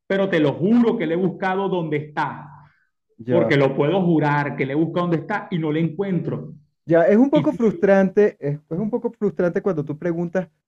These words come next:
Speaker 2: "¿Dónde está?". Ahí está, pero ¿ahí dónde? Ahí la dejé. ¿Ahí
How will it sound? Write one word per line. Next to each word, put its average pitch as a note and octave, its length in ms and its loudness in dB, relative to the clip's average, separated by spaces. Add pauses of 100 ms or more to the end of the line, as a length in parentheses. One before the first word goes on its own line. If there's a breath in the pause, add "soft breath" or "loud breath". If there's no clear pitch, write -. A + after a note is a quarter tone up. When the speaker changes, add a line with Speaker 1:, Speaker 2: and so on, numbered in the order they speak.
(100)
Speaker 2:
"¿Dónde F3+ 240 2
está?". G3+ 360 -2
Ahí G3+ 360 6
está, A#3 600 4
pero C#3 160 2
¿ahí C3+ 200 0
dónde? D3 840 -4 (1500)
Ahí F#3+ 340 6
la D#4+ 120 8
dejé. C4 560 6
¿Ahí B2+ 480 -4